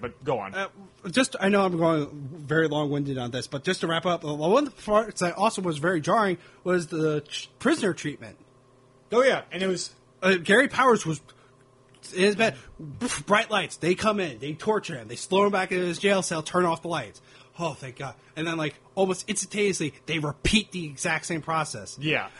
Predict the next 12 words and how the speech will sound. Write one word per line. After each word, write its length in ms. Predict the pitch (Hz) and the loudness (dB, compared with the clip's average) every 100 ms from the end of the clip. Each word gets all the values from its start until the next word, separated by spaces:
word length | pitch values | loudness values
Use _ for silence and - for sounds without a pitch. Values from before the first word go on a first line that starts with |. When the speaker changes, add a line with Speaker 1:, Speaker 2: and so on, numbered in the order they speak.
| - | -2
Speaker 2:
Meanwhile, 760 | 180 285 202 160 147 156 202 - _ _ _ _ _ _ - | 4 4 6 4 2 0 0 -4 _ _ _ _ _ _ -14
R-, 120 | 147 156 _ _ | -14 -14 _ _
I 80 | 156 | -8
mean, 240 | 151 147 139 | -4 -4 0
Rudolph 460 | 208 262 180 175 | 2 4 2 0
is 320 | 175 156 143 | -2 -2 -2
like, 340 | 151 147 143 - - _ _ _ _ _ _ _ _ _ _ _ _ - - - | -4 -4 -4 -10 -20 _ _ _ _ _ _ _ _ _ _ _ _ -20 -20 -10
"Can 120 | 139 | -4
I 80 | 233 | -2
have 140 | 269 | 0
art 180 | 202 240 | -2 -2
supplies?" 500 | 247 269 311 - | -8 -6 -6 -8